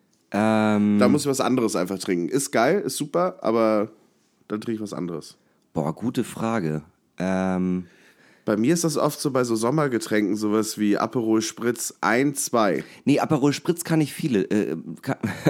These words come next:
Speaker 1: <laughs> ja, auch meine Feldstudien besagen, kann ich viele trinken.
Speaker 2: <laughs>
Speaker 1: Ähm, ich hab das ganz krass bei, äh, kurzen. Äh, also zum Beispiel ein kurzer Wodka, ein und nicht mehr, das geht nicht.
Speaker 2: Ja, ja,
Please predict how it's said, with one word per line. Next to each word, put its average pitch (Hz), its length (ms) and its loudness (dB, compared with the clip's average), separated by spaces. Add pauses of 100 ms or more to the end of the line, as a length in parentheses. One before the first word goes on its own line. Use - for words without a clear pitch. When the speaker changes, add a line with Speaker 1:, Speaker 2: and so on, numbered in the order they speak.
Speaker 1:
<laughs> 92 280 0 (140)
ja, 92 240 2
auch 117 160 4
meine 120 260 4
Feldstudien 92 540 0
besagen, 92 400 0
kann 113 140 2
ich 113 120 0
viele 131 200 2
trinken. 123 380 0
Speaker 2:
<laughs> 117 60 -2 (380)
Speaker 1:
Ähm, 117 420 4
ich 110 180 0
hab 139 200 -2
das 123 320 0
ganz 120 260 -2
krass - 400 -4
bei, 98 500 2
äh, 90 140 -2
kurzen. - 480 -2 (500)
Äh, 90 100 0
also 92 260 0
zum - 140 -4
Beispiel 104 200 0
ein - 40 -10
kurzer 123 340 0
Wodka, 101 400 0
ein 107 240 2
und 104 260 0
nicht 90 340 -2
mehr, 85 200 0
das - 140 -12
geht - 160 -2
nicht. - 280 -12 (160)
Speaker 2:
Ja, 113 240 0
ja, 98 300 0